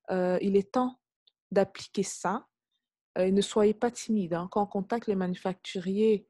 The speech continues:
on reste courtois, mais on est des gens d'affaires. On les montre qu'on a des options, euh,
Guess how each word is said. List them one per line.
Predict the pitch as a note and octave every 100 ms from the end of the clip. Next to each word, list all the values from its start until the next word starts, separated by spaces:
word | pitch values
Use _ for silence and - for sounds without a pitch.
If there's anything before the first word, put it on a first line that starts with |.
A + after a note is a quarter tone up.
| _ _ _
on | G3+
reste | F#3+ A3 - G3
courtois, | - - - - G3 G3 - _ _ -
mais | F#3 F3+ F3
on | F3+ F3
est | D#3+
des | D#3+
gens | D#3 A#3+
d'affaires. | A#3 G3 - G3+ A#3 C#4 G#3 _ _ _ _
On | G3+
les | F#3+ G3
montre | A3 A#3
qu'on | - G#3
a | F3+
des | E3+ D3+
options, | A3 - - G#3 A3 _ _ _ _ _ _ _ -
euh, | - E3+ E3 E3 - -